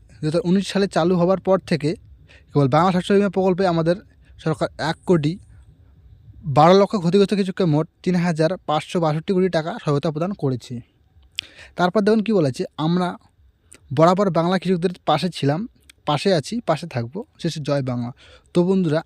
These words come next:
আটই জানুয়ারি থেকে কিন্তু কৃষকদের ক্ষতিপূরণের টাকা দেওয়া শুরু হয়ে গেছে। তো যারা যারা টাকা পেয়েছেন, তারা তারা অবশ্যই আমাকে কমেন্ট করে জানাবেন, এবং যারা যারা এখনও টাকা পায়নি, তো আপনারা কোনো চিন্তিত হবেন না, কেননা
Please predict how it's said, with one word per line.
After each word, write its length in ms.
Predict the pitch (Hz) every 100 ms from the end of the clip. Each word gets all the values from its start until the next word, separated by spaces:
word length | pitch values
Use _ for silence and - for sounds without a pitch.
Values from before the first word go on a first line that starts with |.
| _
আটই 300 | 139 143 196
জানুয়ারি 280 | 180 175 185
থেকে 200 | 170 180
কিন্তু 380 | 170 160 170 226 - - _ -
কৃষকদের 380 | 156 165 151 190
ক্ষতিপূরণের 520 | - 143 160 165 165
টাকা 260 | 143 135
দেওয়া 220 | 143 147 160
শুরু 240 | - 160
হয়ে 280 | 139 147 147
গেছে। 360 | 151 - 117 120 _ - -
তো 100 | 139
যারা 200 | 156 180
যারা 160 | 196
টাকা 220 | 190 185 185
পেয়েছেন, 340 | 190 175 185
তারা 160 | 180 170
তারা 180 | 180
অবশ্যই 340 | 170 151 143 180
আমাকে 240 | 175 175
কমেন্ট 280 | 175 185 170
করে 120 | 170
জানাবেন, 360 | 165 170 143 151
এবং 160 | 151
যারা 140 | 139 160
যারা 120 | 180
এখনও 160 | 175 180
টাকা 220 | 151 170
পায়নি, 360 | 175 160 156 180 - _
তো 80 | 165
আপনারা 240 | - 180
কোনো 240 | 180 170 190 -
চিন্তিত 340 | 180 160 170
হবেন 300 | 165 156 175
না, 180 | 151 147
কেননা 380 | 160 160 151